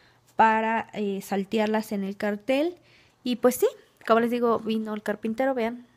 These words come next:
ya está la puerta montada, es esta.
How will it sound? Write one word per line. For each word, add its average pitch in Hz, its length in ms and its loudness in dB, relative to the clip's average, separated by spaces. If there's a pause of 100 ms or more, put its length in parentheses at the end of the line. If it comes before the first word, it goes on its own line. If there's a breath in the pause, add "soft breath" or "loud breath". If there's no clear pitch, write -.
(100)
ya 202 280 -4
está 202 360 -6
la 196 300 -4
puerta 190 320 -6
montada, 202 580 -2 (380)
es 208 180 -12
esta. 220 320 -10